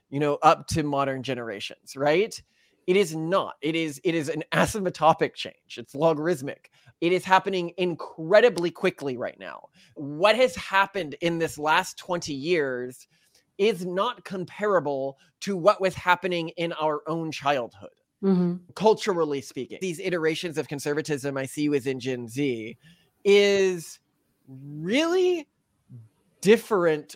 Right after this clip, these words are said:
Speaker 1: from their parents' generation. And it means that the parents are not passing culture intergenerationally with fidelity,
Speaker 2: Yeah.
Speaker 1: even when they believe they have.
Speaker 2: Yeah. Well, and also, like, I think, you know, like, as you say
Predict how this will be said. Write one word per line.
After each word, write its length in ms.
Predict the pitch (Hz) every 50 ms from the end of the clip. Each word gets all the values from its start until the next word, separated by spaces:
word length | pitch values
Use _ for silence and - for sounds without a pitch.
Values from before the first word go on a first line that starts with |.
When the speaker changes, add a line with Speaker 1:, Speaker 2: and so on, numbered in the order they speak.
| _
Speaker 1:
from 260 | _ - 175 160 160 160
their 140 | 156 151
parents' 520 | 151 - - 165 165 175 180 180 165 - -
generation. 680 | 139 147 151 147 143 131 135 135 131 123 - - - - _ -
And 140 | 151 165 180
it 100 | 185 180
means 380 | 175 185 208 233 277 302 285 294
that 160 | 311 294 247 -
the 80 | 220
parents 500 | 160 - - 202 202 202 202 202 185 - -
are 100 | 156 156
not 480 | 151 151 151 156 165 180 214 226 - -
passing 480 | - - 175 170 170 170 - 170 156 139
culture 600 | - - 151 156 - - 156 143 139 131 123 - - - - - - _ -
intergenerationally 1160 | 170 180 180 - 214 202 147 151 175 170 165 143 139 147 143 - - 170 165 160 165 160 156 147
with 120 | 143 -
fidelity, 640 | - - 127 117 127 123 127 - - 240 240 - - - - - - - -
Speaker 2:
Yeah. 240 | 208 196 185 175
Speaker 1:
even 260 | - 165 294 277 247 202
when 180 | 202 208 208 208
they 120 | 208 202
believe 500 | 160 156 170 156 151 156 156 160 151 139
they 140 | 147 135 123
have. 540 | 113 - - 95 - - _ _ - - _ _ _ _ _ _ - - - - - _ _
Speaker 2:
Yeah. 340 | - 226 262 269 226 151 - - _ -
Well, 200 | 214 240 233 220
and 140 | 226 220
also, 300 | - 240 247 233 - 254
like, 240 | 208 196 185 170 - -
I 100 | 190 175
think, 260 | 196 190 185 165 -
you 80 | - 165
know, 160 | 160 151 139 -
like, 220 | 175 170 165 - -
as 220 | 185 180 180 156
you 100 | 180 170
say 580 | 147 - - 202 185 170 160 151 147 139 131 -